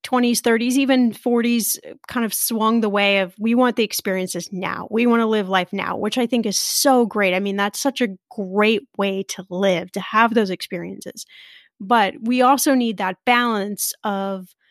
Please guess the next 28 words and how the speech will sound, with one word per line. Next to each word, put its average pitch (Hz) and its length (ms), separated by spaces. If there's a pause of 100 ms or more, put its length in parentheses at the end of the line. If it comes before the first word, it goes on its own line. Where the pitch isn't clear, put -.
(420)
but 214 140
we 226 120
still 269 340
gotta 240 240
do 220 200
a 208 60
few 226 240
things 208 840
to 233 100
make 214 260
sure 196 300
that 185 260
we've, 190 280 (240)
we've 202 180
got 262 180
enough 190 300
to 247 80
carry 190 320
us 180 160
through 180 320 (220)
the 208 220
long 294 320
run 202 280
as - 220
well. 247 280
And 196 160
so 196 200
f-, - 360